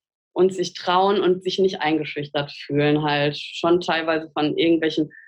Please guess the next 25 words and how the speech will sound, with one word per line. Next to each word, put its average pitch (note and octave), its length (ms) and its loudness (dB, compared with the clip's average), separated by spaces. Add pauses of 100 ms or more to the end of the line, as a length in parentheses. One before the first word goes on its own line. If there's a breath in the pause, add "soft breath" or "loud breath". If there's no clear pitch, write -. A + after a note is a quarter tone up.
(160 loud breath)
Mackergehabe F3 840 2
oder D#3+ 260 0
irgendwie E3+ 340 0
Vorwissen, F3 840 0
großem F#3+ 440 0
Vorwissen F#3 480 -2
von D#3+ 220 2
Männern, F#3+ 440 2 (340 loud breath)
wo, F3+ 340 2
wo F3 300 2
dann F3 420 2 (180)
als E3 260 -4
Frau F3 440 4
du E3+ 220 2
manchmal F3 600 2
denkst, E3+ 280 -2
so, E3 140 -8
„Boah, D#3+ 140 -2
ich D#3 120 -8
kann E3 160 0
ja D#3 60 2
hier D#3+ 180 0
gar C#3 300 -2
nichts“, C3+ 420 -2
halt - 260 -6